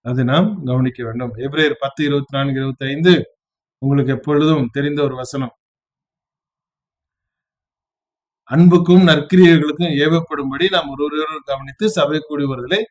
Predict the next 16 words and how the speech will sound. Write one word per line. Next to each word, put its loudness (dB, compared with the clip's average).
விட்டுவிடாதிருங்கள்" -2
என்று -12
சொல்வார். -16
அப்போ -6
சபை 0
கூடி -4
வருதல் -2
அன்பையும் 6
நற்கிரியைகளும் 2
ஏவ-, 6
ஒருவருக்கொருவர் 4
ஏவப்படுவதற்கு, -2
மற்றவர்களை 6
பார்த்து 4
நாம் 2
கற்றுக்கொள்வதற்கு, -6